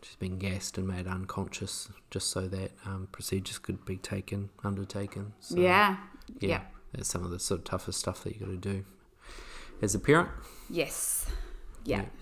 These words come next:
Speaker 1: So, yeah, sort of final parting thoughts. Maybe if you've got a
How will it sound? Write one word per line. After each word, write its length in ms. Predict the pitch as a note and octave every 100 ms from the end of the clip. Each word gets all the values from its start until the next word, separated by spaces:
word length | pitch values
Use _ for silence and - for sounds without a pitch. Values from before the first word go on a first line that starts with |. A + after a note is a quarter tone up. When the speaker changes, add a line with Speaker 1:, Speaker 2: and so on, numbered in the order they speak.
| - - - - -
Speaker 1:
So, 540 | - G#2+ G#2 G#2 G2+
yeah, 200 | A2+ A2+
sort 200 | G2+ A2
of 60 | G2+
final 300 | - B2 A2
parting 360 | - A2 G2+ G2
thoughts. 520 | - A2 A2 - -
Maybe 420 | G#2 G2+ G#2 G2 - - - - -
if 100 | -
you've 140 | A2 -
got 140 | A2+
a 160 | G#2+